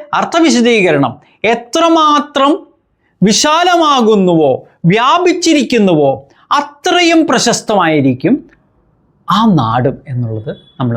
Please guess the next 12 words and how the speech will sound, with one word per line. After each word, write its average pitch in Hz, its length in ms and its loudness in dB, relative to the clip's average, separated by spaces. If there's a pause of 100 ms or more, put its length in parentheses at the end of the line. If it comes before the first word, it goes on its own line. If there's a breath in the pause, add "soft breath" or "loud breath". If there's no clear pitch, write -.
മനസ്സിലാക്കണം. - 600 -14 (1500)
ഭാരതത്തിലെ 214 840 0
എല്ലായിടത്തും 127 600 -2 (480 soft breath)
അങ്ങനെയാണ്. 113 540 -10 (600 soft breath)
ക്ഷേത്രം 311 460 -2 (100)
എവിടെയെല്ലാം 220 640 2
ഉണ്ടോ 135 180 -2 (220 loud breath)
ആ - 20 0 (140)
ക്ഷേത്രത്തിലെ 277 720 0 (100)
ചൈതന്യമാകുന്ന 233 1040 2 (540 loud breath)
അർത്ഥവിശദീ-, 254 680 0 (360)
അക്ഷരവിശദീകരണമാകുന്ന 226 1400 0